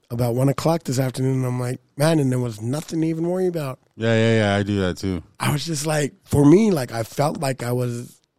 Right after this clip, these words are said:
Speaker 1: like, there was no turning back. And I
Speaker 2: Yeah.
Speaker 1: almost believed it.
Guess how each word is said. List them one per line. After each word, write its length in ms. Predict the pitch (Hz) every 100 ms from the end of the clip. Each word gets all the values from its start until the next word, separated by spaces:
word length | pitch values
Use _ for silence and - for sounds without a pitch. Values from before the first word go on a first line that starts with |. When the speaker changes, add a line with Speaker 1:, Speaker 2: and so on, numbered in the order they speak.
| _ _ _ -
Speaker 1:
like, 180 | 127
there 100 | 120
was 140 | 127 110
no 140 | 123
turning 320 | 123 135 139
back. 480 | 135 196 160 143 - _ _ _ _ _ _ -
And 80 | -
I 20 |
Speaker 2:
Yeah. 60 | 180
Speaker 1:
almost 200 | 247 165
believed 520 | 175 156 233 339 -
it. 220 | 220 -